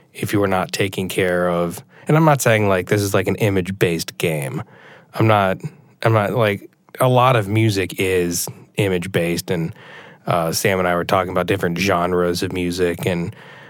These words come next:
um, where those appear and whatnot. And, you know, some of it is image-based. But, I mean, in general, there's, like, no longevity in this for you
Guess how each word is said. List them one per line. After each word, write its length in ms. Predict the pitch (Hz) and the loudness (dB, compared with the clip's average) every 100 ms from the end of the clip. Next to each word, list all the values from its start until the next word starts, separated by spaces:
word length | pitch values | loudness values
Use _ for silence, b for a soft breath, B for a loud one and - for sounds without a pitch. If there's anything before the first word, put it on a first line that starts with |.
| B - | B -2
um, 760 | 90 85 85 85 85 82 87 - _ _ - - | 0 0 -2 -2 -2 -4 -8 -18 _ _ -20 -4
where 260 | 95 95 92 | 0 2 2
those 260 | 90 90 | 2 0
appear 420 | 85 - 101 92 | -4 -2 0 0
and 100 | 87 | 0
whatnot. 280 | 90 87 98 | 0 2 2
And, 80 | 117 | 4
you 60 | 123 | 2
know, 60 | |
some 220 | 123 117 120 | 4 4 4
of 80 | |
it 100 | 117 | 4
is 160 | 127 131 | 4 2
image-based. 640 | 95 90 87 82 65 - - B B B B B | 2 -2 -2 -4 -4 -10 -14 B B B B B
But, 100 | 107 | 0
I 40 | 104 | 2
mean, 180 | 101 101 | 2 2
in 300 | 120 110 95 | 2 2 0
general, 640 | 104 117 104 90 92 95 B B _ _ _ _ _ _ _ _ _ - - | 2 2 2 2 0 -4 B B _ _ _ _ _ _ _ _ _ -20 -4
there's, 520 | 104 101 98 90 90 - _ _ | 0 2 2 0 -4 -12 _ _
like, 240 | 104 101 98 | -2 0 2
no 240 | 107 120 | 2 4
longevity 800 | 117 113 101 92 95 95 95 92 | 4 4 2 0 2 2 2 0
in 120 | 92 92 | 0 0
this 160 | 85 | -2
for 220 | - 95 85 | 0 -2 0
you 520 | 92 95 85 80 | 0 0 0 -2